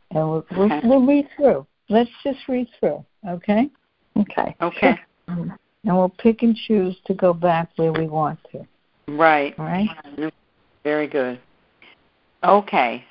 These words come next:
Speaker 2: so he says, this is, he's telling you, this is an imperative. He says,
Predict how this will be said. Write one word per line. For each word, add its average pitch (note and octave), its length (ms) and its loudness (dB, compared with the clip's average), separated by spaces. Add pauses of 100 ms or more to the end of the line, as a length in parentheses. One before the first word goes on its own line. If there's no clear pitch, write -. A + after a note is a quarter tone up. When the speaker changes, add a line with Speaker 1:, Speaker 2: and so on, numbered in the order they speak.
Speaker 2:
so D#3+ 200 2
he G#3+ 280 -2 (100)
says, C3+ 400 0
this E3 200 -12
is, E3 220 -10
he's E3+ 200 -10 (100)
telling F#3+ 340 2
you, C3+ 80 -10
this D3 220 -14
is E3+ 160 -16
an E3 160 -10
imperative. D#3+ 760 -2
He E3+ 180 -12 (120)
says, D3 180 -4